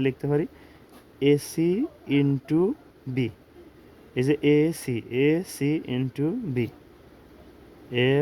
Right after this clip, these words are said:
plus B plus C whole cube। এবার আসো আবার এবি যোগ বিসি, এখানে যে সিএ আর এখানে হলো এসি।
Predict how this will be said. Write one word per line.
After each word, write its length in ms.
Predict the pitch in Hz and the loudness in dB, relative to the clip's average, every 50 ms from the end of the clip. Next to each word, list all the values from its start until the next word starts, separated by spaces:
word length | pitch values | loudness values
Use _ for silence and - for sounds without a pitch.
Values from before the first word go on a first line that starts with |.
| 151 143 - | 0 -2 -4
plus 360 | 127 123 127 123 131 135 131 127 127 120 113 | -4 -2 0 0 0 0 -2 -2 -4 -4 -2
B 20 | 117 120 120 131 143 151 139 - | -2 -2 -2 -2 -2 -4 -6 -10
plus 300 | 127 120 123 131 139 - - - | -8 -6 -6 -6 -6 -8 -10 -10
C 20 | - 127 127 139 170 220 - - - - | -6 -2 -2 -2 -2 -4 -8 -16 -16 -8
whole 200 | - 123 123 120 - | -6 -6 -6 -4 -4
cube। 220 | 123 113 104 - - - - - - - - - - - - - - - - - - - - - - - - - - - - - - - - - - - - - - - - - - - - 120 120 | -4 -6 -6 -6 -12 -20 -20 -20 -20 -20 -20 -20 -20 -20 -20 -20 -20 -20 -20 -20 -20 -20 -20 -20 -20 -20 -20 -20 -20 -20 -20 -20 -20 -20 -20 -20 -20 -20 -20 -20 -20 -20 -20 -20 -20 -20 -10 -4 -2
এবার 160 | 123 123 113 110 | 0 0 0 0
আসো 120 | 107 - 120 117 | -2 -2 -2 -2
আবার 160 | 120 139 156 - - - - 135 135 139 | 0 0 -2 -4 -6 -8 -2 2 2 4
এবি 340 | 139 131 127 139 143 147 156 202 247 - - - - - - - - - - - 554 - 523 571 - - - - - - 123 113 113 113 | 4 2 0 0 0 0 0 -2 -4 -8 -16 -20 -20 -20 -20 -20 -20 -20 -20 -20 -18 -18 -18 -20 -20 -20 -20 -20 -16 -14 -12 -10 -6 -2
যোগ 280 | 123 127 139 147 143 135 127 120 113 117 | 0 2 2 2 0 0 -4 -6 -2 -2
বিসি, 500 | 123 123 120 113 - - - 131 135 147 160 202 - - - - - - - - - - - - - - - - - - - - - - - - 123 | 0 0 0 -2 -6 -8 -4 -2 -2 -2 -2 -4 -8 -16 -20 -20 -20 -20 -20 -20 -20 -20 -20 -20 -20 -20 -20 -20 -20 -20 -20 -20 -20 -20 -12 -6 -4
এখানে 220 | 120 139 143 139 143 143 143 | 0 0 2 2 2 2 0
যে 80 | 160 233 277 - - - - - - - - - - | -2 -2 -4 -12 -16 -20 -20 -20 -20 -20 -20 -18 -10
সিএ 380 | - - 180 175 156 131 110 78 - - - - - - - 123 | -4 0 0 2 2 2 0 -2 -8 -16 -20 -20 -20 -14 -8 -4
আর 100 | 131 135 131 | -2 -2 0
এখানে 160 | 123 127 135 139 | 0 0 0 0
হলো 120 | 143 143 127 120 | 2 2 0 0
এসি। 200 | 104 - - 107 | -2 -6 -12 -18